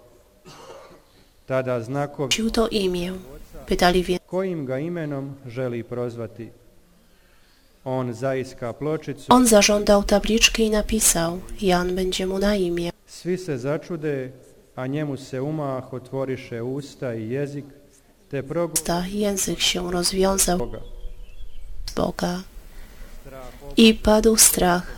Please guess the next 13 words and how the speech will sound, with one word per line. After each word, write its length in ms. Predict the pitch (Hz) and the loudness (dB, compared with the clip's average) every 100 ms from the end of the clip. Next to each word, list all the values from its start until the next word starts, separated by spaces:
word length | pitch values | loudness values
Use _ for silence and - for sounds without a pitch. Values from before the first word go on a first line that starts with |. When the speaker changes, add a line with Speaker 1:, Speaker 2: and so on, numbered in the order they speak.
| - | -4
Speaker 2:
na 140 | 180 | -2
wszystkich 680 | 180 - 185 185 - 185 185 | 2 2 2 0 0 -2 0
ich 200 | 202 - | -4 0
sąsiadów. 920 | - 185 185 180 175 175 180 180 - 185 185 - - | 0 0 0 0 0 -2 -4 -6 -14 -14 -14 -14 -14
W 100 | - | -2
całej 420 | - 226 180 175 | 4 4 4 2
górskiej 680 | 185 214 214 220 - 180 180 | 0 0 2 2 0 0 0
krainie 580 | 180 - 190 190 190 185 | 0 0 2 4 4 4
Judei 340 | 185 185 208 196 | 2 2 2 0
Speaker 1:
Dešavali 600 | 135 143 143 131 120 113 | 0 -2 -4 -4 -6 -8
svi 300 | - - 123 | -12 -8 -6
ti 160 | 123 113 | -6 -8
događaji. 720 | 117 113 110 104 110 107 | -8 -8 -10 -10 -10 -10